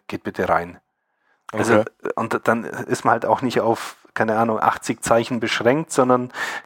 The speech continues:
Speaker 1: kann so eine komplette S M S, die ja inzwischen auch sechshundert, siebenhundert Zeichen lang sein kann,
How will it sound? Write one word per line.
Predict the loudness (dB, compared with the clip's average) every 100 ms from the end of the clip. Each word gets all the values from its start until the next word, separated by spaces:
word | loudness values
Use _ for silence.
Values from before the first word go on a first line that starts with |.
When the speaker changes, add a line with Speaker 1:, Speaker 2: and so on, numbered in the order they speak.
| -2
Speaker 1:
kann | -2 -2
so | -2
eine | 0 2
komplette | 0 2 2 4
S | 2 0
M | -2
S, | 0 -2 -2
die | 0
ja | 0
inzwischen | -2 -6 -6 -2
auch | 2 2
sechshundert, | 2 -4 -4
siebenhundert | -8 -6 -4 -4 0
Zeichen | 0 0 -2
lang | -2 -2
sein | -2 -2
kann, | 0 0 -2